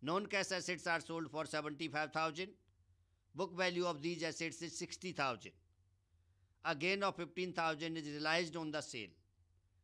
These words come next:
So, cash account debit by seventy-five thousand, accumulated depreciation on equipment eight thousand, to account receivable fifteen thousand,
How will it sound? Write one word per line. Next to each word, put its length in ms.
So, 400
cash 220
account 360
debit 340
by 140
seventy-five 680
thousand, 440
accumulated 600
depreciation 680
on 120
equipment 540
eight 200
thousand, 400
to 140
account 400
receivable 580
fifteen 380
thousand, 400